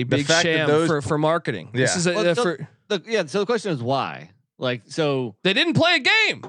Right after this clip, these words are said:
Speaker 2: I would understand it if you played a game and got burnt. Then, uh, th-, but no,
Speaker 3: Right.
Speaker 2: they haven't played a fucking game since the last rankings.
Speaker 1: Now, I
Speaker 3: So,
Speaker 1: will say I
Speaker 3: so
Speaker 1: did see him in practice getting burned.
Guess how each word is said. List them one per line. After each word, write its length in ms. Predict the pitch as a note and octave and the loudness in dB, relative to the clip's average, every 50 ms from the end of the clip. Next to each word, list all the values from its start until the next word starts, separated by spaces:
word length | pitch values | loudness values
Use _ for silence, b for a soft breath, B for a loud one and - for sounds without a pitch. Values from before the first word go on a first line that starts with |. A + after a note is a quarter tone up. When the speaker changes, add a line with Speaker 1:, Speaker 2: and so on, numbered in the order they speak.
| - - - | -18 -4 0
Speaker 2:
I 140 | B3+ D#4+ F#4 | 2 2 2
would 120 | G#4 G4+ | 2 0
understand 540 | F#4+ F#4+ F4+ E4+ - - E4 E4+ F#4 F#4+ F4+ | -2 0 0 -2 -2 0 0 0 0 2 0
it 100 | D#4+ C#4+ | 0 0
if 80 | B3 | 0
you 80 | C4 B3+ | -2 -2
played 240 | - C#4 C#4+ D4+ C#4+ | 0 0 0 2 0
a 60 | C4 | 0
game 220 | A3 C4+ C#4+ C4+ | 0 0 0 0
and 100 | C4 B3 | 0 0
got 260 | A3 B3 G3+ F#3+ F3+ D3+ | 0 0 0 -2 -2 -2
burnt. 420 | A3+ B3 C#4+ B3+ G3 D#3+ - - b b b b b b b b _ _ _ _ _ _ _ _ | 0 0 2 0 -2 -4 -6 -14 b b b b b b b b _ _ _ _ _ _ _ _
Then, 280 | E3 D#3 A#3 C4 D4 D4+ | -2 0 2 2 2 0
uh, 120 | C#4+ - | 0 -2
th-, 200 | G3 G#3+ A#3 A3 | -4 -6 -6 -2
but 140 | A#3 C4 B3+ | -2 -2 -2
no, 60 | B3 | 0
Speaker 3:
Right. 260 | B3 F4 F#4+ D#4 E3 C#3+ | 0 2 2 2 0 0
Speaker 2:
they 160 | F#3 A#3+ D4 | 0 2 2
haven't 300 | D4+ E4+ E4+ E4+ D4+ A3 | 2 2 0 -2 -6 -6
played 320 | - - C#4+ C#4+ D#4 D4+ | -2 0 2 2 4 2
a 100 | C#4 A#3+ | 2 0
fucking 480 | - - - C4+ C4 C4+ - D4 B3 A#3+ | 0 -2 0 0 0 0 0 -2 -2 0
game 320 | G3+ A#3 B3+ C4 B3 A#3 | 0 2 2 2 0 -2
since 360 | G3 - - A#3 A#3 A#3 - | -2 -2 0 0 0 -2 -2
the 100 | - A3+ | 0 0
last 340 | G3+ G3+ G#3 A3+ A3+ A3 - F#3 | 2 2 2 2 0 -2 0 0
rankings. 560 | G3+ A#3+ A#3+ A#3+ - D#3 F2 - - - B2 | 0 0 0 0 -4 -8 -10 -6 -6 -2 0
Speaker 1:
Now, 200 | C3 C#3 C#3 B2 | 0 0 2 2
I 80 | B2+ | 2
Speaker 3:
So, 120 | C3 B2 - | 2 2 2
Speaker 1:
will 180 | - D#3+ F#3+ F#3 | 2 0 0 0
say 160 | - C3+ A#2+ | 0 0 2
I 140 | A2+ A2+ A2 | 2 2 2
Speaker 3:
so 60 | A2+ | 2
Speaker 1:
did 160 | C3 C#3 B2 | 0 -2 -2
see 140 | - - C3 | -2 -2 -2
him 100 | A#2 G#2+ | -2 -2
in 100 | F#2 E2 | -2 -4
practice 460 | - - A2+ A#2 A#2+ A2+ - C#2 B1 | -2 0 0 2 0 -2 -4 -12 -14
getting 260 | - - D#2 D#2+ D#2+ | -10 -10 -8 -8 -8
burned. 280 | D2+ - - - - - | -8 -10 -10 -12 -14 -16